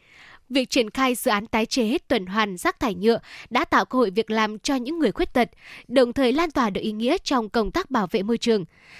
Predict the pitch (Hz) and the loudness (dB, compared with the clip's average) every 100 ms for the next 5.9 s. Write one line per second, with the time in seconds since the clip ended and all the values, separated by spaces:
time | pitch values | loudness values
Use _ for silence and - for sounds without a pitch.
0 | - - 254 - 339 339 214 214 208 339 | -16 0 0 2 2 2 2 0 0 0
1 | 302 269 226 190 220 196 277 - 233 185 | 0 4 4 4 0 -2 -4 -2 -2 0
2 | 208 - 208 190 311 247 - 220 233 208 | -4 -4 -6 -2 -2 0 0 2 2 2
3 | - - - 277 220 214 202 214 330 262 | -2 -16 -4 2 2 2 -2 -2 -2 0
4 | 185 240 233 - _ 247 226 220 196 202 | 2 4 2 -2 _ -6 -4 -4 -4 -4
5 | 170 - 233 - 226 208 196 214 196 | -4 -4 -4 -4 -8 -6 -2 0 -2